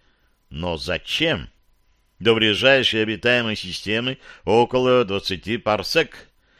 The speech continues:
на маршевых двигателях около двух лет хода. Да и топлива не хватит. Это ведь яхта, а не звездолёт. Игрушка для покатушек богатеньких в межпланетном пространстве,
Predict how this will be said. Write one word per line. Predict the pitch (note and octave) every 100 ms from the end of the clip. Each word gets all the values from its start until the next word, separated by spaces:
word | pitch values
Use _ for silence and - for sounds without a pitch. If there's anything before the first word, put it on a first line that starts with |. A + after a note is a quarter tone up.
| _
на | G2
маршевых | A2 A#2+ G#2 A#2 A#2 G#2
двигателях | F2 A2+ A#2+ A#2 A#2+ B2 - _ _ -
около | A2+ A#2 A#2 A#2
двух | G2+ G#2
лет | G#2 A2 -
хода. | D#3+ E3 B1+ - _ _ _ _
Да | F#2+ A2+
и | F#2+ F#2+
топлива | B2+ D3 D#3+ D3+
не | D3
хватит. | C3 G#2+ - C2 _ _ _ _
Это | G#2 F2+
ведь | A#2 A2 - -
яхта, | A2+ C3 - E2+ - _ _ _
а | G#2
не | G#2
звездолёт. | G2 D#2+ F#2+ E2+ F#2 B2 D3 - _ _ _ _ _
Игрушка | E3+ G3 A#3 A3 - C#3
для | B2+
покатушек | B2 D3 D3+ D3 E3+ C3 A2+
богатеньких | G2+ B2 D3 C3+ A#2+ G#2+ F2+ G#2 - _ - _
в | G#2
межпланетном | C3+ - - C#3+ C#3+ - C3 B2+
пространстве, | A2+ C#3 - - D3 C3 G#2 - G2